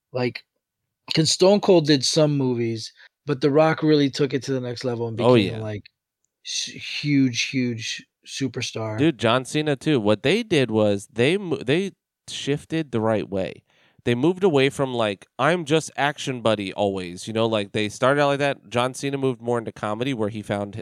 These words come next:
Speaker 2: like, his, his sweet spot is that he's a good comedic actor. He has good comedic timing, and, like,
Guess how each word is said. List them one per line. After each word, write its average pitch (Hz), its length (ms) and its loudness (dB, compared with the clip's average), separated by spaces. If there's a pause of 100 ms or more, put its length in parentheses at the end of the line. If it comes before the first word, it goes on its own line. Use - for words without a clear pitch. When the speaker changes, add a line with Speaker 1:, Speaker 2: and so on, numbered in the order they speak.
Speaker 2:
like, 95 220 -10
his, 101 380 -6 (580)
his 104 340 0
sweet 165 280 -6
spot 98 340 -4
is 107 160 -8
that 98 140 -2
he's 107 180 -10
a 113 80 -2
good 104 380 -4
comedic 98 440 -10
actor. 123 260 -8
He 85 60 -10
has 85 120 -14
good 95 180 -16
comedic 82 360 -14
timing, 170 500 -4 (440)
and, 101 360 -2
like, 95 260 -4